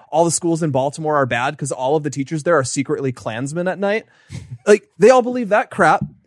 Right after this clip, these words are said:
They believe all of the police departments that are blacker than any other institution in the United States. Like, oh, the N Y P D is,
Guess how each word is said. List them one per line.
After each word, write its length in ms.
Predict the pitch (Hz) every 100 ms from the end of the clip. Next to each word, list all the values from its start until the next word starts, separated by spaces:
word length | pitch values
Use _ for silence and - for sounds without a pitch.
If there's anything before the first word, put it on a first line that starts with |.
| _
They 100 | 190
believe 260 | 226 233 202
all 180 | 180 214
of 80 | 202
the 60 |
police 300 | - 180 208
departments 500 | - 175 165 170 175
that 100 | 175
are 60 | 156
blacker 400 | 139 151 165 175
than 140 | 160
any 180 | 151 160
other 180 | 147 165
institution 540 | 165 175 165 175 -
in 80 | 175
the 80 | 175
United 320 | 175 170 170
States. 320 | - 180 190
Like, 140 | 160 165
oh, 100 | 190
the 120 | 170
N 100 | 220
Y 100 | 208
P 180 | - 175
D 180 | 220
is, 200 | 202 139